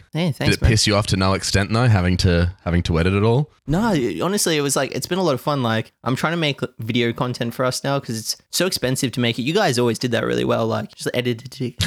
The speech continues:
Speaker 1: <laughs> edited together some, like, funny bits and pieces. So we're trying to do that, but we're not funny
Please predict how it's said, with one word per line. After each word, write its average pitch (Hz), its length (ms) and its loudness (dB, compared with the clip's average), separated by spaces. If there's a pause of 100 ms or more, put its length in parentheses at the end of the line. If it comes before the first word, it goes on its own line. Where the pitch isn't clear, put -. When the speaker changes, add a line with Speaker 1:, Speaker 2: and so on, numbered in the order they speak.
(120)
Speaker 1:
<laughs> - 280 0
edited 143 640 0
together 131 360 2
some, 117 160 0 (140)
like, 127 260 -4
funny 117 460 -4 (260)
bits 123 180 -4
and 117 100 0
pieces. 120 440 0
So 117 180 0 (220)
we're 135 60 -4
trying 175 220 2
to 131 60 4
do 123 60 2
that, 117 220 2
but 123 100 2
we're 113 100 0
not 131 200 0
funny 117 460 -2